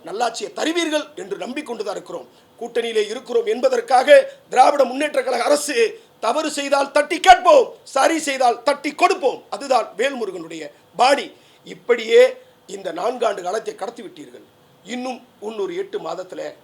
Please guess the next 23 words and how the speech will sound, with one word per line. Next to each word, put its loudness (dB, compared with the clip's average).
சட்டமன்ற 0
தேர்தல் -4
வரப்போகிறது. -10
தொடர்ச்சியாக -2
எது -6
ஒன்றுக்கும் -4
நீதி -6
கிடைக்காமல் -6
இந்த -8
மக்கள் -4
வஞ்சிக்கப்பட்டு -8
கொண்டே 4
இருந்தார்கள் -2
என்று -4
சொன்னால், 6
கூலி 0
படம் 4
காலி, 4
கூலி 0
தொழிலாளர்களுடைய, 2
ஆ, 4
தூய்மை 0
பணியாளர்களுடைய, 2